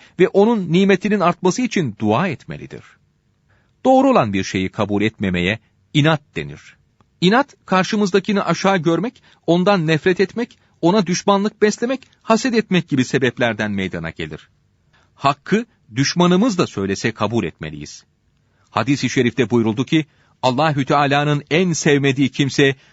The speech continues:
hakkı kabul etmekte inat edendir." Haset hakkında alimlerin sözleri. "Bütün kötülükler, hırlaşmalar almak üzerinedir.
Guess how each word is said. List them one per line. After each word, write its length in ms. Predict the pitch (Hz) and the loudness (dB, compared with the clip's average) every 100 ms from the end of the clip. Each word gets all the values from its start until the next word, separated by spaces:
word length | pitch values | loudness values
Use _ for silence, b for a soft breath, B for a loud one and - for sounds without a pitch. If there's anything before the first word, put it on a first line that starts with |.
| b | b
hakkı 460 | - 151 - 196 | -4 -4 0 0
kabul 340 | - 143 151 180 | 0 -2 0 -2
etmekte 560 | 156 170 156 170 147 - | -2 -2 -2 0 -2 -2
inat 300 | 156 151 147 | -2 0 0
edendir." 560 | 95 90 92 98 95 - _ _ _ _ _ _ _ _ _ _ _ _ _ _ _ _ _ b b b | -2 -4 -4 -2 -6 -8 _ _ _ _ _ _ _ _ _ _ _ _ _ _ _ _ _ b b b
Haset 400 | 180 196 302 - | -2 -2 -2 -4
hakkında 580 | 113 - 92 85 220 - - | -8 -8 -10 -6 -8 -8 -2
alimlerin 640 | 185 202 214 190 170 196 | 0 2 0 0 0 -2
sözleri. 600 | 240 - 117 - 90 73 - _ _ _ _ _ _ _ _ | -4 -2 -2 -2 -8 -10 -18 _ _ _ _ _ _ _ _
"Bütün 300 | 135 135 185 | -2 2 2
kötülükler, 720 | 147 147 147 139 143 143 - _ _ _ | 2 2 2 2 0 0 -6 _ _ _
hırlaşmalar 720 | - 139 135 131 156 135 135 123 - - | 0 2 2 0 -2 0 0 -2 -8 0
almak 380 | 135 123 131 101 | 0 0 -4 -4
üzerinedir. 640 | 90 82 82 82 85 - | -6 -6 -8 -8 -8 -10